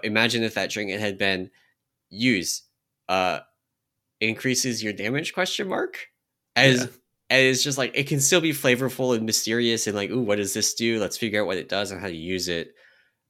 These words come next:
Speaker 1: But it
Speaker 2: Uh-huh.
Speaker 1: doesn't need to be, like, so wide open and useless. Like, I, I mean, it's, it's, it wasn't useless because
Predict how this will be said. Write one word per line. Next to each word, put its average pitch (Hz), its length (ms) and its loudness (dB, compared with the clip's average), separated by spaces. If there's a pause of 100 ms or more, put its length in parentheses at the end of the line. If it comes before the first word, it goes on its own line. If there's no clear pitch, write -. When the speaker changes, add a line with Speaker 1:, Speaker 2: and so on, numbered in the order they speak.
Speaker 1:
But 120 100 0
it 127 60 0
Speaker 2:
Uh-huh. - 100 -2
Speaker 1:
doesn't 113 320 -2
need 107 200 -4
to 98 80 -8
be, 98 400 0
like, 82 440 -6 (580)
so - 320 2
wide 104 280 2
open 90 520 -2 (400)
and 90 520 2 (140)
useless. - 1000 -4
Like, 87 360 -8
I, - 80 -10 (280)
I - 180 -14
mean, - 120 -20 (500)
it's, - 360 0 (200)
it's, - 380 -2 (1200)
it 110 80 -2
wasn't 107 380 -4
useless 90 420 -6
because - 400 -8